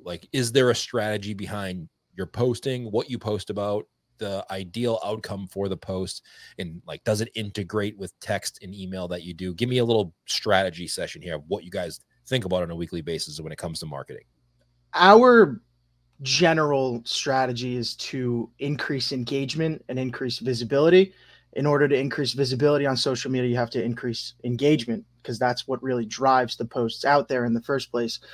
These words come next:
Speaker 2: So that's creating more engaging content, fun content,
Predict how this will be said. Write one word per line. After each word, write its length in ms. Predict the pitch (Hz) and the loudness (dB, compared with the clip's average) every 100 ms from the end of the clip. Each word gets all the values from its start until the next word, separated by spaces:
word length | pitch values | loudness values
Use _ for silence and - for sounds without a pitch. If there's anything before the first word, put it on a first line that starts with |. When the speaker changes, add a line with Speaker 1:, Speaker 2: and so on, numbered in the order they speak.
| - - | -18 -2
Speaker 2:
So 180 | - 143 | 4 8
that's 560 | 165 160 - - - | 10 10 6 0 -2
creating 1000 | - - 165 156 165 160 147 139 127 127 | -4 0 4 6 8 8 6 4 0 -2
more 640 | 131 139 160 160 151 143 | -2 4 6 8 6 6
engaging 500 | 135 131 139 120 127 | 2 0 0 0 -2
content, 560 | 117 127 117 117 117 - - _ | -2 -2 -2 -2 -2 -4 -16 _
fun 440 | - - 160 156 143 | -2 8 8 8 2
content, 760 | 143 131 117 - 123 117 - | 2 2 2 -2 0 0 -4